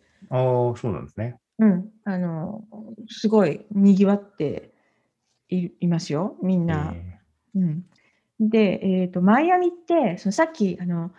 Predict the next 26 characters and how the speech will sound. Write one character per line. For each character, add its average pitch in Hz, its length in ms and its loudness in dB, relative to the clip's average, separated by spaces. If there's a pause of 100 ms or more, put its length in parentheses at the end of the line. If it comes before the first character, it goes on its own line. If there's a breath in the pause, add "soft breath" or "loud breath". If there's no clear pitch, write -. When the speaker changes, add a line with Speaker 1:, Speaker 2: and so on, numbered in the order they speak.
(1160 soft breath)
Speaker 2:
え 160 600 -2
ー - 320 -20
と、 160 120 -2
ネ 180 140 6
ブ 262 120 4
ラ 277 120 6
ス 277 100 -10
カ 175 280 2
が 151 140 -2
頑 196 180 6
張 190 80 4
っ 190 60 -2
て 160 80 -6
ま 151 80 -4
す - 60 -16
っ - 20 -20
て - 80 -8
話 160 240 -6
を 156 40 -6
し - 120 -12
た 160 120 -6
ん 151 60 -4
で 147 60 -8
す - 100 -16
け 160 80 -6
ど、 175 260 0